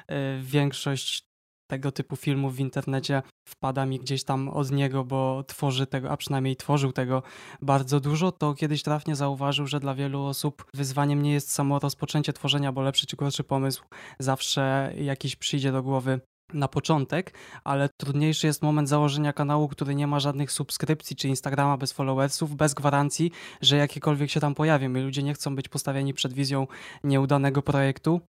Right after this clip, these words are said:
gdzie ponownie podcasty są o tyle ciekawą formą, że nie dość, że najprościej się teoretycznie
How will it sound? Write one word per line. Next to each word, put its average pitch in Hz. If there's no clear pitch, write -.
gdzie 147
ponownie 156
podcasty 143
są 139
o 135
tyle 135
ciekawą 143
formą, 143
że 139
nie 139
dość, 135
że 135
najprościej 135
się 135
teoretycznie 131